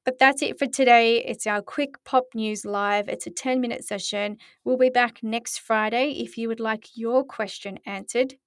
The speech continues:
be sure to contact us and we'll answer it for you anonymously, of course. We don't mention anyone's names because of where we are in this pelvic health space. If you would also like to join the conversation, though,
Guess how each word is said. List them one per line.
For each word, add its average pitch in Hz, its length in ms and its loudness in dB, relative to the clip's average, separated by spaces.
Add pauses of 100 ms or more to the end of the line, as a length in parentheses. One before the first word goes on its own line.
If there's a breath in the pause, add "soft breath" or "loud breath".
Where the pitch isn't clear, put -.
be 226 120 -4
sure 220 340 -4
to 220 520 -6
contact 254 600 -2
us 226 340 -2 (380 loud breath)
and 196 200 -6
we'll 202 300 -4 (280)
answer 247 280 0
it - 140 -4
for 214 140 0
you 214 180 -2 (120)
anonymously, 254 760 2
of 226 160 -6
course. 226 680 -4 (220)
We 208 100 -10
don't 214 180 -6
mention 220 280 -8
anyone's 208 460 -8
names 202 420 -8
because 226 380 -8
of 214 140 -10
where 220 220 0
we 220 140 -2
are 208 140 -2
in 208 80 -6
this 208 140 -12
pelvic 208 340 -6
health 208 220 -8
space. 202 420 -4 (540 loud breath)
If 269 200 -2
you 269 100 -2
would 254 120 8
also 254 480 4
like 226 300 -2
to 226 100 -8
join 220 460 -2
the 370 80 2
conversation, 196 800 -6
though, 185 240 2